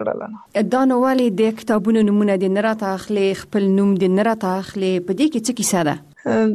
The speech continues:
Speaker 1: دا د، تر یو وخته پورې بیا به انشاءالله نوم هم درته واخلم او د کتابونو نومونه به هم درته واخلم.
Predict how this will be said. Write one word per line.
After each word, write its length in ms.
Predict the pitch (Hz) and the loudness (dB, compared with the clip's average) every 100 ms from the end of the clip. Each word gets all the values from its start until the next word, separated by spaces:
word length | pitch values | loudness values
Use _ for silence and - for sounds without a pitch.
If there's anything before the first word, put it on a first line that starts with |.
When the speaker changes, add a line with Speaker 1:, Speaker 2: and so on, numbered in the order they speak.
| 220 | 0
Speaker 1:
دا 80 | 269 320 311 | 0 0 0
د، 260 | 285 269 269 262 | -4 0 -2 0
تر 100 | 277 | 0
یو 140 | 294 | 2
وخته 300 | 370 427 370 359 | 2 -2 -10 -10
پورې 360 | 339 392 403 403 | -6 -2 -2 -2
بیا 100 | 349 339 | -4 -4
به 40 | 320 | -6
انشاءالله 720 | - 330 320 302 294 277 262 277 | -2 0 2 0 -2 -4 -4 -4
نوم 160 | 330 | -4
هم 100 | 359 330 | -4 -4
درته 240 | 330 330 311 | -2 2 0
واخلم 400 | 311 311 294 285 | 0 -4 -6 -6
او 180 | 269 240 233 _ - - _ 226 | -4 -6 -8 _ -20 -20 _ -10
د 60 | - | -10
کتابونو 500 | 233 233 233 269 262 | -2 0 0 0 0
نومونه 280 | 262 285 302 | 2 2 0
به 80 | 330 | -2
هم 100 | 320 | -2
درته 240 | 311 311 277 | -2 0 0
واخلم. 400 | 285 - 277 | 0 -4 -6